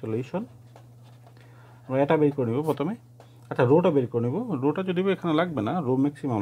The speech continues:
লাগবে। তো এটা বের করবো, আমার রো দরকার নেই। এ ইকুয়ালস কি জানি আমরা? এ ইকুয়ালস হচ্ছে এসটিএফওয়াই, আহ, zero point eight five prime সি পিডি, prime সি B। So,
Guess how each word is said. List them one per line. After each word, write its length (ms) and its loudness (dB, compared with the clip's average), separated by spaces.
লাগবে। 240 -6
তো 80 8
এটা 200 6
বের 180 2
করবো, 240 -2
আমার 160 -2
রো 140 -2
দরকার 300 -2
নেই। 120 -8
এ 100 2
ইকুয়ালস 320 -2
কি 100 -2
জানি 260 0
আমরা? 140 -2
এ 180 -4
ইকুয়ালস 260 -6
হচ্ছে 200 -8
এসটিএফওয়াই, 1400 0
আহ, 1500 -2
zero 220 -2
point 200 -4
eight 100 -6
five 200 -4
prime 220 0
সি 480 -4
পিডি, 420 -6
prime 160 2
সি 160 -6
B। 240 -6
So, 40 0